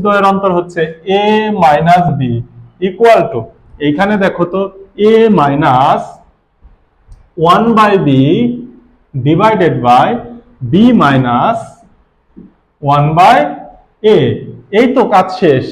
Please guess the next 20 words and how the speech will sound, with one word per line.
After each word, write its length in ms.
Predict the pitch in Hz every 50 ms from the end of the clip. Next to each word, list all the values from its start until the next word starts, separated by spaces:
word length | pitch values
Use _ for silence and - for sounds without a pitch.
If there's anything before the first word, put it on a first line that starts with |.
| - - - 165
এই 80 | 190 185 196
দুইটাকেই 380 | 214 196 202 190 202 220 214 196
পরে 140 | 208 208 202 190
তোমার 160 | 185 180 180 175
প্রশ্ন 180 | 180 170 175 180 175 175
মতে 140 | 175 180 175 180
করা 120 | 175 165 156
লাগবে, 160 | 147 - - 160 156
একটু 120 | - 180 170
ক্যালকুলেশন 500 | 202 196 190 - 175 156 156 156 170 165 156 -
করব। 180 | 139 120 113 113 113 - - - - _ _ _
তাহলে 180 | 151 151 160 165 165
ক্যালকুলেশন 560 | 202 208 208 208 208 196 196 196 196 208 202 196 196
করলে 180 | 202 202 202 196 196
কি 100 | - 208 202 - -
পাই? 140 | 143 127 123 123 143
দেখো, 240 | 135 139 135 123 117 - - _ - - _ - 165
এইখানে 380 | 175 185 180 185 208 208 208 208 208 208 -
পাচ্ছি 320 | 190 180 180 - - - 214 202
হচ্ছে 260 | 196 185 185 - 180